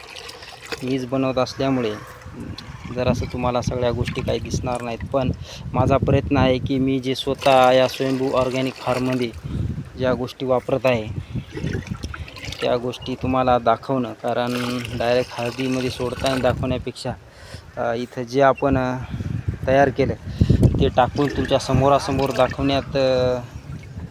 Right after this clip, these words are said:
म्हणजे एकदम तुम्हाला पण विश्वास बसेल की आपण सेंद्रिय निविष्ठा वापरूनच, अं, आपण हळद-, हळदीला आपण सोडत आहोत. तर हे बघू शकता आपला गांडूळ खत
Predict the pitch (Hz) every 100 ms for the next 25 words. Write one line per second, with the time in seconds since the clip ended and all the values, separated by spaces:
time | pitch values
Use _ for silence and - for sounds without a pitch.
0 | - - - - - - - - - -
1 | - - 147 120 131 131 - 139 139 131
2 | - - - 135 131 139 139 135 143 143
3 | - - - - - - 127 - 147 135
4 | 127 123 127 107 - - 120 - 131 131
5 | 127 120 117 - 127 120 127 127 123 123
6 | - 127 127 - 131 123 - - - -
7 | - - - 120 117 117 120 117 - -
8 | - - - - - 131 127 123 127 120
9 | 127 117 123 123 123 117 123 - 127 123
10 | - 117 104 - - - - - - -
11 | - - - - 139 131 131 127 127 127
12 | 123 131 123 139 127 - 127 123 123 120
13 | -